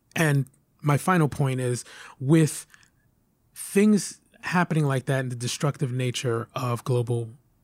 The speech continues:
warming and climate change, a lot of history gets lost. You know what I mean? Yeah, I, I know that,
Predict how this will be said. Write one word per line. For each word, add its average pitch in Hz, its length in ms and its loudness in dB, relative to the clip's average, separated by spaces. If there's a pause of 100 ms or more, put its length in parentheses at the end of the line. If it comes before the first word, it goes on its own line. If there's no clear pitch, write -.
(140)
warming 120 520 -4
and 117 380 -8 (1120)
climate 123 340 -4
change, 120 460 -10 (1200)
a - 80 -2
lot 147 180 4
of 160 60 2
history 139 300 0
gets - 200 -6
lost. - 420 -14 (920)
You 139 120 2
know 131 80 4
what 123 100 2
I 127 60 2
mean? 123 420 0
Yeah, 123 400 2
I, 165 220 6
I - 20 8
know 160 220 6
that, 131 480 -2